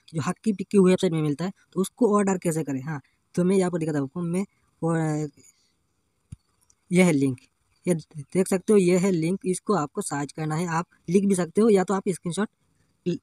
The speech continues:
ले सकते हो। और full में process आपको दिखाऊंगा कैसे order होता है। हाँ, तो आप करते हैं इसको search। Search करने के बाद इस तरह से आएगा, इस तरह से आएगा। तो ये देखिए, ये जो website है, ये है original website। तो अभी देखिए यहाँ पर order नाउ, तो नीचे क्या है, नीचे उतना कुछ भी नहीं,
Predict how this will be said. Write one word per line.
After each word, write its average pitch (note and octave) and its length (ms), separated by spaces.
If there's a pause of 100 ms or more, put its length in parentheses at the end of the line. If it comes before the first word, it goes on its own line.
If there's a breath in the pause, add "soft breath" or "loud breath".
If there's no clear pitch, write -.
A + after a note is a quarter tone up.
(200)
ले E3+ 120
सकते C#3+ 240
हो। D#3+ 60
और G#3 80 (100)
full A3+ 140
में G3+ 160 (260 soft breath)
process F#3+ 240
आपको F3 160
दिखाऊंगा E3 260 (600)
कैसे G3+ 200
order E3+ 200
होता C#3 160
है। C#3+ 60
हाँ, D3 140 (540)
तो D#3 80
आप D3+ 140
करते D#3 240
हैं D3+ 40
इसको - 120
search। D3 440 (800 soft breath)
Search G3 220
करने A#3 220
के A#3 80
बाद E3+ 260
इस F#3+ 140
तरह F#3+ 380
से D3 80
आएगा, C3+ 360 (580)
इस D3+ 80 (240)
तरह F3+ 180
से D#3+ 100
आएगा। D#3+ 360 (300)
तो E3+ 80
ये F3 160
देखिए, F#3 220
ये E3+ 220
जो F3 160
website F3 380
है, F3 80
ये E3+ 160
है F3+ 100
original D#3+ 400
website। D#3 440 (400)
तो D#3+ 80
अभी E3+ 220
देखिए A#3 240
यहाँ G#3+ 140
पर A3 120
order F#3 320
नाउ, E3 160
तो E3+ 120
नीचे E3 300
क्या F#3 140
है, G#3 100
नीचे E3+ 260
उतना E3 180
कुछ D#3+ 140
भी E3 100
नहीं, E3 160